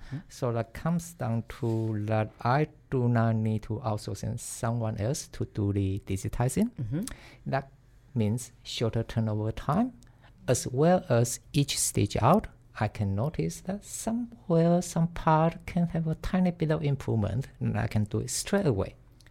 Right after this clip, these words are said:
Speaker 1: You're a perfectionist.
Speaker 2: Thank you.
Speaker 1: Because of your I T background, you think your nerdy background makes you focus on little things?
Speaker 2: That might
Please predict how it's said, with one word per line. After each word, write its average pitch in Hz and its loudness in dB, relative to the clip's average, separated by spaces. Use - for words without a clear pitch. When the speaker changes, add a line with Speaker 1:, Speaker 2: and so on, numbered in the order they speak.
Speaker 1:
You're 247 8
a - 6
perfectionist. - 0
Speaker 2:
Thank - 4
you. 101 2
Speaker 1:
Because 208 6
of 185 4
your 185 8
I 185 4
T 202 2
background, 208 0
you 185 0
think 202 0
your 180 6
nerdy 175 4
background 160 2
makes 156 0
you 175 0
focus - -2
on 170 4
little 190 6
things? 285 2
Speaker 2:
That 302 10
might 285 6